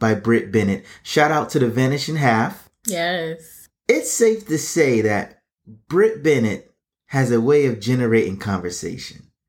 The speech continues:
Speaker 1: She does, which I'm sure is every author's dream. And she did it again.
Speaker 2: Mm-hmm.
Speaker 1: She did it again, y'all. The Vanishing Half, if you haven't read it, please pick it up.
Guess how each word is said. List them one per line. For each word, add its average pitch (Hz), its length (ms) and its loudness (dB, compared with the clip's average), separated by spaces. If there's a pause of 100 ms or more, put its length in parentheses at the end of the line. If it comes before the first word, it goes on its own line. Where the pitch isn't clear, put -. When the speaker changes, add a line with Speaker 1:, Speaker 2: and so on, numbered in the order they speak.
(260)
Speaker 1:
She 127 220 0
does, - 560 -2 (320)
which 170 340 2
I'm 143 220 2
sure 135 300 2
is 113 240 -2
every 135 480 2
author's 113 500 0
dream. 95 600 -2 (1080)
And 107 80 0
she 110 160 0
did 104 200 4
it 98 100 0
again. 98 480 0 (240)
Speaker 2:
Mm-hmm. 190 760 -4 (200)
Speaker 1:
She 113 220 -2
did 127 200 4
it 120 100 2
again, 117 340 2
y'all. 104 380 0 (240)
The 123 100 2
Vanishing 143 460 0
Half, 135 340 0
if 127 120 -6
you 127 120 2
haven't 131 380 0
read 131 220 2
it, - 200 -2
please 147 380 0
pick 135 260 -2
it 123 100 2
up. 135 280 0